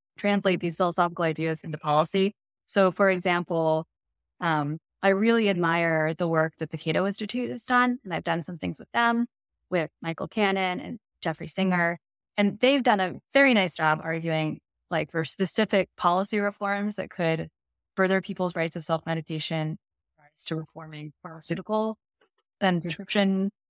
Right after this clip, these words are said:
drug regulations in the States or potentially in the country, the prescription drug requirements especially. Or, um, there are people at the Goldwater Institute that have done work on, uh, off-label marketing. Uh,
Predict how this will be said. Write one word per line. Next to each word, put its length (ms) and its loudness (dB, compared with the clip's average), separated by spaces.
drug 240 2
regulations 640 0
in 120 -14
the 80 -6
States 480 -4
or 360 0
potentially 600 -4
in 100 -14
the 80 -18
country, 500 -2
the 80 -4
prescription 440 -4
drug 200 -2
requirements 480 -8
especially. 580 -10
Or, 460 -4
um, 300 -10
there 120 2
are 40 -10
people 260 0
at 120 0
the 100 -8
Goldwater 500 2
Institute 480 -2
that 100 -6
have 120 -6
done 180 0
work 260 0
on, 480 -2
uh, 260 -20
off-label 400 -4
marketing. 720 0
Uh, 180 -16